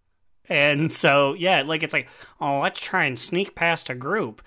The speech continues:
And then I'll go, and they'll be like, "I, we're going to go alert these people 'cause we're idiots."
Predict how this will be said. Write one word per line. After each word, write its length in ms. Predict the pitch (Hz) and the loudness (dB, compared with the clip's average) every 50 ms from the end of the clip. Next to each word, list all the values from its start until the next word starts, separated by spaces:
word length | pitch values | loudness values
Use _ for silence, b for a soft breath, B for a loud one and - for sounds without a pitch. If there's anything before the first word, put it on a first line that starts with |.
| b b b b b b | b b b b b b
And 160 | - 139 143 | -4 -2 0
then 120 | 147 147 151 | 0 2 4
I'll 180 | 156 160 165 | 4 4 4
go, 200 | 151 143 135 135 | 4 4 6 6
and 140 | 135 131 135 | 4 4 2
they'll 80 | 135 135 | 0 2
be 160 | 131 131 127 | 2 2 2
like, 380 | 127 123 123 127 123 - - _ _ _ _ _ _ _ _ _ _ _ _ _ _ _ - - - | 2 2 0 -2 -4 -8 -16 _ _ _ _ _ _ _ _ _ _ _ _ _ _ _ -20 -8 -2
"I, 200 | 151 143 143 143 | 2 2 2 2
we're 280 | 143 147 156 160 160 139 | 2 0 0 0 0 0
going 320 | 127 151 165 165 170 165 | 2 4 6 6 6 4
to 80 | 160 156 | 4 4
go 200 | 151 147 139 135 | 4 4 4 4
alert 280 | 131 131 127 131 - | 4 2 0 -2 -4
these 160 | - 131 120 117 | -8 -10 -10 -10
people 340 | - - 123 123 - 123 120 | -10 -12 -12 -10 -10 -10 -10
'cause 280 | 120 - - 135 123 123 | -10 -10 -10 -8 -8 -6
we're 240 | 127 131 123 120 123 - - - _ _ - | -6 -6 -6 -6 -8 -12 -20 -20 _ _ -6
idiots." 540 | 156 135 120 110 107 107 - - - - | -6 -4 -6 -8 -12 -12 -10 -12 -12 -12